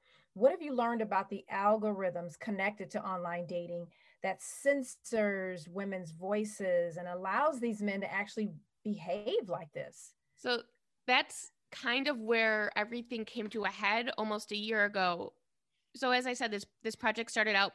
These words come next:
Speaker 2: personal and then also more about the men's behavior, and it will always be about that. But about, it was January of twenty twenty, like, something clicked where I realized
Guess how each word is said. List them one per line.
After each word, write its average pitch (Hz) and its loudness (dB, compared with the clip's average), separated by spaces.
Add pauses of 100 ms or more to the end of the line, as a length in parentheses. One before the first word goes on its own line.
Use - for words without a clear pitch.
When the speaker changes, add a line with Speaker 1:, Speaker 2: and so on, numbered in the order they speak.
Speaker 2:
personal 262 0 (120)
and 208 2
then 208 4
also 214 0
more 208 2
about 208 2
the 202 -2
men's 190 2
behavior, 202 -4
and 214 0
it 214 0 (280)
will - 0
always 220 4
be 220 -2
about 202 2
that. 175 2
But 220 -2
about, 247 2 (400)
it - -2
was 220 0
January 226 4
of 214 -2
twenty 208 -4
twenty, 233 -4
like, 220 0 (420)
something 247 -2
clicked - 0 (920)
where 214 6
I 214 4
realized 208 0